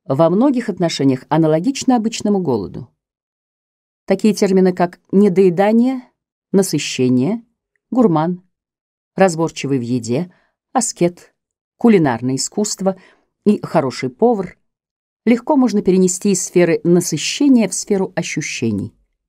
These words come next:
Переедание, по сути, то же самое, что чрезмерная стимуляция. И в том, и в другом случае при нормальных условиях в распоряжении человека имеется достаточно припасов и возможностей составить разнообразное меню.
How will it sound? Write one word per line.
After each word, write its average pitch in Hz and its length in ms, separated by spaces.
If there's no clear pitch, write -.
Переедание, 208 680
по 117 160
сути, - 360
то 269 200
же 277 100
самое, 254 360
что 196 360
чрезмерная 202 540
стимуляция. - 800
И 202 80
в 202 60
том, 302 240
и 240 40
в 190 40
другом 180 260
случае 139 420
при 175 120
нормальных 185 540
условиях 113 500
в 151 60
распоряжении 208 540
человека 240 460
имеется 226 280
достаточно 190 560
припасов 190 600
и 185 40
возможностей 175 800
составить 220 460
разнообразное 185 680
меню. 131 380